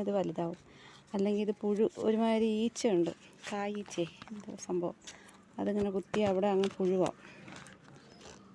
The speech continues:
പുഴുവായി കഴിഞ്ഞാൽ പിന്നെ അത് രക്ഷപ്പെടില്ല. ഇതൊക്കെ ഇന്നലെ പൊതിഞ്ഞ് വെച്ചതാ.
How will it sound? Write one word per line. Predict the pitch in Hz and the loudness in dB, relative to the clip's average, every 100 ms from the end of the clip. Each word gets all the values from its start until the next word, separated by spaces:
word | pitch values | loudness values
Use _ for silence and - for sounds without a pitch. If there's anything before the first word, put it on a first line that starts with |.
| - - - - - - - - | -20 -20 -20 -10 -10 -10 -18 -10
പുഴുവായി | 214 220 220 208 208 | -4 -2 0 -2 -4
കഴിഞ്ഞാൽ | 202 214 277 - - - - - - - | -4 -2 -4 -8 -16 -18 -16 -14 -12 -4
പിന്നെ | 208 214 208 | 0 0 0
അത് | 202 - - - - 214 | -2 -2 -4 -4 0 0
രക്ഷപ്പെടില്ല. | - - - 180 185 - - - - - - - - - - | 0 0 2 2 2 0 -4 -6 -8 -10 -10 -12 -10 -14 -4
ഇതൊക്കെ | 226 - 214 | -2 4 6
ഇന്നലെ | 220 226 196 | 6 6 4
പൊതിഞ്ഞ് | 170 190 175 | 6 8 6
വെച്ചതാ. | - - | 2 -6